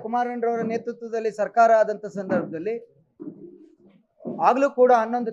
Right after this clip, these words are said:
ತಿಂಗಳು ಅವರ ಮಾರ್ಗದರ್ಶನದಲ್ಲಿ ಕೆಲಸವನ್ನು ಮಾಡಿದಂಥವ್ರು. ಆದ್ರೆ ಇಂಥ ಒಂದು ವ್ಯವಸ್ಥೆ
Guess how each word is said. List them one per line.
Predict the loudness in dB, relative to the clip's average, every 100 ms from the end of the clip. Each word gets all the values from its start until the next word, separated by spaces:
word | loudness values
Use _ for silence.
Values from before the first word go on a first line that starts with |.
| -10
ತಿಂಗಳು | -4 0 0 0 -8 _ _ _ _ _ _ _ _ _ _ _ -20 -20 _ _ _ _ _ _ _ _ _ _ _ _ _ -2
ಅವರ | 2 2 2
ಮಾರ್ಗದರ್ಶನದಲ್ಲಿ | 2 0 -4 -6 -8 -8 -6 -8
ಕೆಲಸವನ್ನು | -8 -6 -6 -4
ಮಾಡಿದಂಥವ್ರು. | -6 -8 -14 -14 -18 -20 _ _ _ _ _ _ _ _ _ -18 -14 -14 -14 -14 -14 -14 -16 -16 -20 -20 -20 -20 _ _ _ _ _ _ _ _ _ -18 -14 -6 0
ಆದ್ರೆ | 4 6 4 2
ಇಂಥ | -2 4 6 6 4
ಒಂದು | 0 2
ವ್ಯವಸ್ಥೆ | 4 4 2 -2